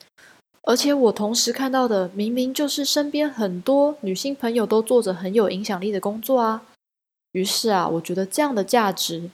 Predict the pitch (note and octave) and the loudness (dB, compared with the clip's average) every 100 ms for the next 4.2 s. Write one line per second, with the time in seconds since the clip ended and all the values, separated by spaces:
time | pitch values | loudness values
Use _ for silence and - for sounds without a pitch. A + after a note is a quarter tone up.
0 | _ - C#4 G3 B3 A#3+ G3+ E3 C#4+ C#4 | _ -2 0 0 -2 -2 -2 -2 -4 2
1 | C4+ A#3+ F#3+ - F#3+ G3+ E3+ G3 F#3+ G3 | 4 4 0 -2 -6 -6 -6 -6 -2 -2
2 | - - - - - A3+ A3 G#3+ G#3+ G3+ | -4 -8 -20 -12 -6 -4 -2 -2 -2 -2
3 | F#3+ G3 F3+ F#3 E3 D#3 - - F3+ E3+ | -4 -4 -4 -4 -4 -8 -12 -10 -10 -6
4 | F#3+ | -6